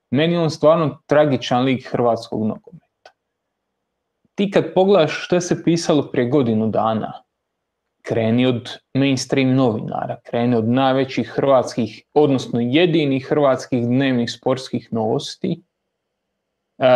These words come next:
pa preko ovih najvećih medija, pa onda idi na ove fan stranice Dinamove prije godinu dana ili malo manje, tamo negdje u deveti, deseti mjesec,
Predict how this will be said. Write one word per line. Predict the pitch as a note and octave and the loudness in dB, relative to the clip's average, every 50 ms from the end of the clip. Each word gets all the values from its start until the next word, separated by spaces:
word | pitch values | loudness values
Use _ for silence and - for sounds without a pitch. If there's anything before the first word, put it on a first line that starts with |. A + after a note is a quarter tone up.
| B2 A#2+ B2 - | 6 4 2 2
pa | - C3 A#2+ A#2 - - - | 2 4 4 2 0 -2 -2
preko | - B2 B2 A#2 A#2+ - - B2 | 0 0 0 0 -2 -2 0 2
ovih | A#2 A#2 A2 - D3 C#3+ A#2+ A#2+ A#2 A#2 - - | 2 2 4 4 4 4 2 2 -2 -4 -4 -2
najvećih | C#3 C#3 C#3+ C#3 C3+ C#3 C#3 C3+ - C#3 B2 - - | 0 0 2 2 2 0 -2 -2 -4 -8 -8 -8 -6
medija, | A#2+ A#2 B2 C#3+ E3 E3+ E3 F#3 F#3 F3 E3 C#3+ - - - _ _ _ _ _ | -4 -2 0 0 0 0 0 0 2 2 2 0 -2 -6 -16 _ _ _ _ _
pa | _ D3+ D3 | _ 2 4
onda | D#3 F3 F#3+ F#3 F3 D#3 D3 C#3+ | 4 4 2 2 2 4 4 4
idi | D3+ F3+ E3+ D#3 E3+ | 4 2 2 0 0
na | D#3 D3 C#3+ C#3+ D#3 | 0 0 0 0 2
ove | E3 D#3 C3+ C3 | 2 2 0 -2
fan | C3 - - - F3+ E3 D#3 C#3 B2+ B2+ | -4 -6 -4 -2 0 0 0 0 -2 -4
stranice | - - - - - C#3+ D3+ D#3+ D3 - - - - A#2+ | -6 -8 -4 -2 0 0 0 0 -2 -4 -6 -6 -4 -4
Dinamove | A2 G#2+ A#2+ B2 C#3 D#3+ F3 F3+ F3+ F3 F3 E3+ E3+ E3 D#3 D#3+ - _ _ _ _ _ _ _ _ _ _ _ | -2 -2 -2 -2 0 0 0 0 0 0 0 0 0 0 0 -2 -6 _ _ _ _ _ _ _ _ _ _ _
prije | A2+ A#2+ A2 | -4 -2 0
godinu | A2+ C#3 F3+ F#3 G3 F#3+ F3+ F3 | 0 2 2 2 2 0 0 -2
dana | E3+ E3+ F3 F#3 G3 G3+ G3 F#3 E3 - - - _ _ | 0 0 0 2 2 2 0 0 -2 -2 -6 -12 _ _
ili | C#3+ C3+ C3 B2 A#2+ A2+ G#2+ A#2 | -2 0 0 0 0 -2 -2 -2
malo | B2 C3 D3 D3 C#3 B2 A#2 | -2 0 2 2 2 2 2
manje, | A#2 A#2 B2 C#3 E3 F#3 F3+ D#3 - - | 2 2 2 0 0 0 -2 -2 -2 -4
tamo | - C#3+ C#3+ C#3+ | -4 -4 -2 -2
negdje | D3+ D3+ C#3+ C3 B2 | -2 -2 0 -2 -2
u | A#2+ | -2
deveti, | A#2 C3 C#3 D#3 D#3 C#3+ C3+ - B2 | 0 0 0 0 0 -2 -2 -4 -4
deseti | A#2 B2 C3 C3+ - - C3+ - - _ A#2 | -4 -2 -2 -4 -4 -4 -4 -4 -4 _ -4
mjesec, | A#2 A#2+ B2+ D#3 F3+ F#3 - - F#3+ E3+ D3 C#3+ - - - - - | -4 -2 -2 -2 -2 -4 -4 -4 -2 -2 -2 -2 -4 -8 -14 -16 -18